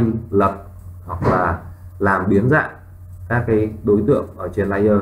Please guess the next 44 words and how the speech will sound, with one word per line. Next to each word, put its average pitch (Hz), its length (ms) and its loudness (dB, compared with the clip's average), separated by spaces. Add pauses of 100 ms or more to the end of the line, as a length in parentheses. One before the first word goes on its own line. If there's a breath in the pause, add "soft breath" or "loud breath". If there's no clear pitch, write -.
(120)
khi 101 60 -12
mà 92 140 -8
chúng 87 100 -14
ta 95 120 -4
áp 104 280 0
dụng 120 120 0 (100)
các 113 140 0
lệnh 95 140 0 (140)
này. 92 220 -2 (420 loud breath)
À, 113 140 2
tuy 143 100 6
nhiên 147 280 6
thì 123 100 0
các 131 60 4
bạn 139 200 2
để 92 100 2
ý 104 320 2
nó 113 240 2
sẽ - 260 -10
có 104 240 0
thêm 117 200 2
một 101 100 -2 (100)
cái 113 80 4
lệnh 131 260 4
nữa 95 360 2 (280)
gọi - 200 -4
là 98 160 0
lệnh 98 220 -2
again 113 460 2 (540)
ở 90 80 -2
trên 107 160 4
này. 104 140 2 (520)
Thì 107 120 2
tôi 120 100 4
lấy 117 160 4
ví 131 140 4
dụ 151 120 4
như 113 180 0
sau. 123 260 2 (1700)
Các 147 100 4
bạn 135 280 0
có 117 160 0
thể 110 200 2
là 95 320 0